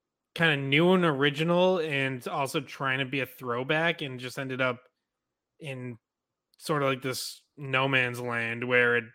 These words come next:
doesn't really fit anything. And, like, and I, I already mentioned it before, but, like, the, the logo doesn't really seem to fit with the rest of the jersey. Like, the colors aren't even close to the same. That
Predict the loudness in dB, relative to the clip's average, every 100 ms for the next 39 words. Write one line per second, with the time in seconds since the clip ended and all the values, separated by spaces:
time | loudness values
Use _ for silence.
0 | _ -4 -2 0 -2 -2 -2 -2 -6 -8
1 | -10 -10 -10 -10 -8 -8 -10 _ _ -2
2 | -2 2 4 4 4 0 0 -4 -4 -8
3 | -8 -6 -6 -6 -10 _ _ _ -4 -2
4 | -4 -6 -4 2 4 6 4 4 2 0
5 | 0 -4 -4 -4 -6 -8 -10 -10 -10 -10
6 | -10 -8 -6 -6 -8 -8 -8 -6 -6 -6
7 | -4 -4 -6 -14 -10 -8 -4 -4 -6 -10
8 | -18 _ _ _ _ -10 -8 -6 -8 -8
9 | -6 -4 -4 -6 -6 -6 -2 -2 -2 -2
10 | -4